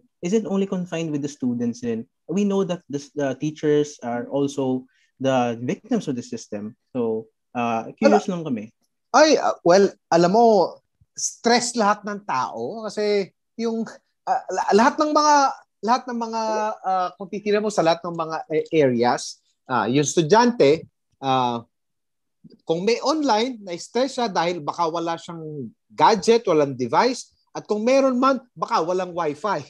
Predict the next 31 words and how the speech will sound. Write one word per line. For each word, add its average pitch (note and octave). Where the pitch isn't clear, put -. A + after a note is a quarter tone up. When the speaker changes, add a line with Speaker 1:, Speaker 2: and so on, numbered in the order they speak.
Speaker 2:
di A2+
ba? B2
<laughs> -
Ah, D3
kung, F#3+
kung G3+
meron E4
mang D#4+
gadget, C#4+
may A3+
wifi, B3+
baka A3
hindi G3+
siya G3+
marunong, A3+
baka D#3+
meron E3+
siyang E3+
hindi E3+
alam F#3
para E3+
to, G3
ala-, C4+
I, F#3+
I'm F#3+
sure C4+
marunong F#3
silang F#3
gumamit D3+
ng, C#3+
ng C3+